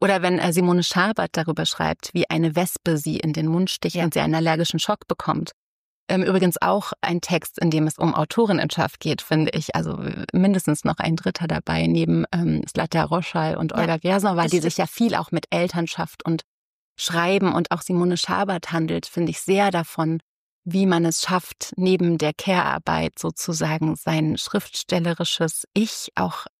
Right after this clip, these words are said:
Speaker 1: zu sehen und anzuerkennen und den Weg dahin zu finden, das zu leben und so.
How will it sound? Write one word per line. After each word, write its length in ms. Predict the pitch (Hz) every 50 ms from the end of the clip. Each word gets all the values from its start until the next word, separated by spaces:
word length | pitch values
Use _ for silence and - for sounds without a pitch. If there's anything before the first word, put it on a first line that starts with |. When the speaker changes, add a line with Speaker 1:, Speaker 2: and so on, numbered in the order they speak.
| _ -
Speaker 1:
zu 200 | - - - 185
sehen 340 | 165 160 170 214 226 220 180
und 140 | 170 - -
anzuerkennen 640 | 185 202 - - 170 165 - - - 180 170 175
und 160 | 180 185 170 -
den 160 | 170 175 170
Weg 160 | 202 - -
dahin 240 | - 170 160 165 165
zu 120 | - -
finden, 400 | - - - 175 170 156 170 165
das 300 | 160 147 - - - -
zu 140 | - - 170
leben 200 | 170 175 160 151
und 100 | 160 160
so. 60 | 165